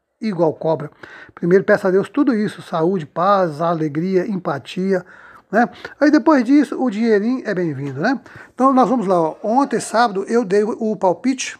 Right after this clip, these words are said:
de dois de setembro, né? Com muita fé e, e muita determinação, porque o homem sem fé é uma pedra no caminho da sua própria prosperidade. Vocês pensem nisso, tá? É da minha autoria, eu não tirei de ninguém, isso foi eu mesmo.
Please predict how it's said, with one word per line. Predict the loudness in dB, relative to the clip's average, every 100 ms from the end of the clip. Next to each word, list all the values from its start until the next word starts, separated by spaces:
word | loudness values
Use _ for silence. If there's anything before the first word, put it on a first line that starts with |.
| -14
de | -6 0
dois | 0 0
de |
setembro, | -2 -4 0 0 0
né? | 0 -2 -2 -8 -20 _
Com | -8 -6
muita | -4 -4
fé | -2 0 0
e, |
e | 2 0 0
muita | -2 -2
determinação, | 0 0 0 0 0 -2 -4 -4 -4 -4 -14 -20 -18 -12
porque | 2 6
o | 8
homem | 6 0
sem | -4 -6 -8
fé | -4 -4 -4 _ _ _ _ _ -2
é |
uma | 2 2
pedra | 2 4 4 2
no | 0
caminho | -2 -2 0 2 0 -2 -8 -12
da | -10
sua | -6 -2 -2
própria | 2 2 2 0
prosperidade. | -4 -2 -4 -2 -4 0 0 0 -4
Vocês | -8 -10
pensem | -8 -6 -2 -2
nisso, | -2 0
tá? | 0 0 -8 _ -20 -20 -20 -20 _
É | 0
da | 2
minha | 4 4
autoria, | 4 4 4 0 2 0
eu | 0
não |
tirei | -2 -2 0
de | 0
ninguém, | -2 -2 -4
isso | -6
foi | -4 -2
eu | 0
mesmo. | -2 -4